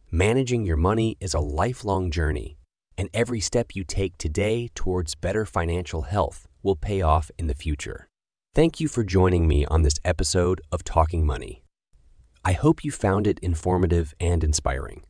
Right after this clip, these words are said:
We covered the basics of personal finance, including budgeting, debt management, and investing strategies. If you have any questions or topics you'd like us to explore in future episodes,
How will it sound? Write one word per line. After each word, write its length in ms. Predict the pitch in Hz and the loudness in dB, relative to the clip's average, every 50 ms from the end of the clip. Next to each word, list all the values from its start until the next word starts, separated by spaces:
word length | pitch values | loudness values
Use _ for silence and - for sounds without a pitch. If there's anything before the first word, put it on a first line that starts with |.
| _ _ _ _ _ _ _ _ _ _ _ _ _ - | _ _ _ _ _ _ _ _ _ _ _ _ _ -4
We 100 | - 98 | -2 -2
covered 360 | - - - - - 147 143 107 | 0 2 2 2 4 2 2 0
the 100 | 98 78 | 0 -2
basics 560 | 76 - 87 92 - - - 73 - - - | 0 0 0 0 0 0 -2 -4 -6 -8 -10
of 180 | - 82 - | -8 -8 -4
personal 380 | - - 101 98 - 113 104 90 | 0 0 0 0 0 -2 -4 -2
finance, 680 | - - - 76 78 80 69 - - - - - - - - - | 0 0 0 2 0 0 -2 -6 -8 -10 -12 -12 -12 -12 -10 -6
including 500 | 98 101 - - 113 117 - 90 80 73 | -6 -4 -2 0 0 0 2 0 0 2
budgeting, 580 | - - 117 123 117 92 76 71 76 76 76 - - 80 | 4 4 4 4 2 0 -2 -2 -2 -2 -4 -6 -2 2
debt 220 | - 95 - - | 4 4 4 4
management, 580 | 92 87 82 78 78 73 - - 78 76 76 - _ _ - - | 2 0 2 2 2 2 2 0 0 0 -2 -6 _ _ -8 -2
and 240 | 98 107 117 117 110 | 2 2 4 4 2
investing 500 | 101 87 78 90 80 78 - - 80 82 | 2 2 2 2 2 0 0 -2 -4 -4
strategies. 800 | - - 82 78 80 73 69 67 - - - - - - - - - _ _ _ _ _ _ _ _ - | -2 0 0 2 2 2 0 -2 -6 -10 -10 -8 -8 -8 -10 -12 -18 _ _ _ _ _ _ _ _ -6
If 140 | - - 110 | -4 -2 0
you 80 | 107 | 0
have 180 | 101 110 104 - - | 0 0 -2 -2 -2
any 200 | - 117 139 143 | -2 0 0 0
questions 540 | - - - 107 107 - - - 98 90 - - | 0 2 0 2 2 0 0 -2 -2 -2 -2 -2
or 160 | 90 95 98 | -2 -2 -2
topics 680 | - - 95 85 87 85 - 82 - - - - - - - _ _ _ _ _ - | -2 -2 -2 -2 -2 -2 -4 -8 -10 -10 -12 -12 -12 -14 -20 _ _ _ _ _ -6
you'd 160 | 90 104 104 | -4 -4 -2
like 240 | 101 98 104 - 120 | 0 0 0 0 -2
us 100 | 104 - | -4 -4
to 120 | - - 95 | -4 -4 -6
explore 560 | 87 - - - - - 87 90 90 92 - | -4 -4 -6 -8 -6 -4 -2 0 0 0 0
in 160 | - 80 78 | -2 -4 -6
future 400 | - - - 95 - - 92 - | -6 -6 -8 -6 -6 -4 -4 -4
episodes, 680 | 82 80 76 76 - - - - - - - - - | -4 -2 -2 -2 -2 -4 -4 -8 -10 -14 -12 -14 -14